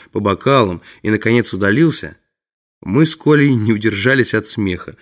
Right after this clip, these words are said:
К чести наших понтярщиц Иссы и Риши, они тоже захохотали. Вот за это-то я и любил Иссу, несмотря на все ее странности, за ее умение посмеяться над собой,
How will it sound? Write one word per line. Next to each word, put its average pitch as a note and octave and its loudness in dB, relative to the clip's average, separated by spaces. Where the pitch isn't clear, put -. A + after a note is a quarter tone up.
К - -20
чести A#2 0
наших G2+ -2
понтярщиц G#2 -4
Иссы G2+ -4
и G2 2
Риши, B2+ -2
они G#2 -4
тоже A2 0
захохотали. F2 -8
Вот G2 -6
за F#2+ -6
это-то G2 -6
я G2 -4
и G2+ 0
любил G2+ -2
Иссу, F2 -8
несмотря G#2+ -2
на A2+ 2
все A#2 0
ее G#2 0
странности, G2 -8
за F#2 -8
ее F#2 -2
умение G2 0
посмеяться F#2+ -6
над E2+ -14
собой, F2 -10